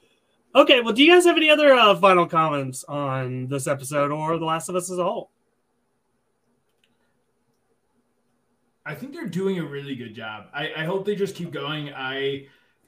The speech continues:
Speaker 2: am kinda mapping out in my head where I think each, each episode is gonna go to. I, I had a feeling we were gonna expand one of these moments into a, into two episodes. Um, this one, I think, makes a lot of sense. I think Pittsburgh,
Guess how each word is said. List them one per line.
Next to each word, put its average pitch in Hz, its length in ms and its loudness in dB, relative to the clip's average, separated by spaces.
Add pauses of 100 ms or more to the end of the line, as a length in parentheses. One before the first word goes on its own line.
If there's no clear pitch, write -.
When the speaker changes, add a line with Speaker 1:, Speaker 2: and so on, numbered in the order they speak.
(500)
Speaker 2:
am 190 100 0
kinda 196 340 0
mapping 180 340 -2
out 170 140 0
in 160 40 -6
my 156 200 -6
head 160 200 -8
where 151 180 -8
I 143 120 -8
think 147 420 -16 (460)
each, 147 380 -14 (340)
each 165 180 -10
episode 156 460 -6
is 143 80 -10
gonna 127 240 -12
go 202 180 4
to. 190 320 0
I, 175 380 -2
I - 20 2
had 196 220 0
a 208 100 2
feeling 180 340 0
we 165 120 0
were 165 80 0
gonna 156 200 -2
expand 143 680 -8
one 135 300 -8
of 139 100 -6
these 143 400 -8 (100)
moments 156 520 -6
into 147 380 -6
a, 139 60 -6
into 143 260 -10
two 147 240 -6
episodes. 151 680 -8 (360)
Um, 135 300 -8 (100)
this - 180 -6
one, 165 180 -2
I 147 120 -4
think, 143 160 -10
makes 139 220 -4
a 131 60 -10
lot 120 200 -8
of 123 80 -12
sense. 127 280 -16
I 120 40 -16
think 123 260 -20
Pittsburgh, 123 360 -16